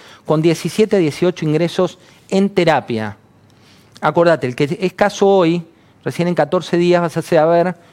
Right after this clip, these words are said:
cómo evoluciona ese caso. Pero hay un dato que no es el, no es menor.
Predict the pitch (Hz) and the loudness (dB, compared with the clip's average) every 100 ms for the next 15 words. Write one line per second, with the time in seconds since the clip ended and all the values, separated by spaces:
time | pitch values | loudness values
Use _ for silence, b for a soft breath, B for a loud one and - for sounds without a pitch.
0 | b b 160 165 147 139 139 120 196 151 | b b 0 0 2 0 0 -2 0 2
1 | 123 107 - 113 101 - 101 - b b | 0 -6 -10 -8 -8 -8 -16 -18 b b
2 | b b b b b b b - 180 208 | b b b b b b b 0 2 4
3 | 202 214 214 208 156 156 180 202 202 208 | 4 2 2 -2 0 0 2 2 0 -4
4 | - - - 139 131 123 117 117 - _ | -20 -14 -6 -2 0 -2 -2 -6 -12 _
5 | - 160 160 139 113 | -6 -4 -2 -2 -4